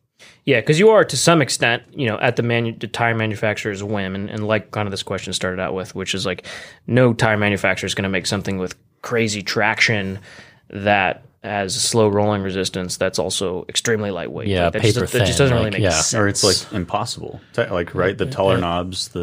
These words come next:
Speaker 2: It's, it's
Speaker 3: higher the
Speaker 2: definitely
Speaker 3: weight.
Speaker 2: harder.
Speaker 3: I
Speaker 2: It's not
Speaker 3: mean,
Speaker 1: I guess you could
Speaker 2: possible,
Speaker 1: do it. It'd
Speaker 2: but
Speaker 1: just be like, nobody would buy
Speaker 2: yeah,
Speaker 1: that.
Speaker 2: you'd,
Speaker 3: Yeah.
Speaker 2: you'd have a paper thin sidewall meant for X C, but with Assegai knobs, like
Speaker 3: Yeah.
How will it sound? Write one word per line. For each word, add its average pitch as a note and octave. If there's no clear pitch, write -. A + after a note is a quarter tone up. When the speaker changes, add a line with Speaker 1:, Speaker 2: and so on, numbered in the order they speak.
Speaker 2:
It's, -
it's -
Speaker 3:
higher F2
the D3+
Speaker 2:
definitely -
Speaker 3:
weight. E2+
Speaker 2:
harder. F#2
Speaker 3:
I -
Speaker 2:
It's F2
not E3
Speaker 3:
mean, -
Speaker 1:
I C#3+
guess -
you -
could -
Speaker 2:
possible, C3+
Speaker 1:
do D3
it. C#3
It'd G2
Speaker 2:
but F2
Speaker 1:
just -
be A#2+
like, F#2+
nobody G#2+
would C2+
buy E2+
Speaker 2:
yeah, F2
Speaker 1:
that. E2
Speaker 2:
you'd, F#2+
Speaker 3:
Yeah. E2
Speaker 2:
you'd A2
have G#2+
a F2
paper A2
thin G2+
sidewall F#2+
meant F#2+
for -
X F#2
C, F#2
but F#2+
with E2+
Assegai F#2
knobs, A#2+
like E2
Speaker 3:
Yeah. E2+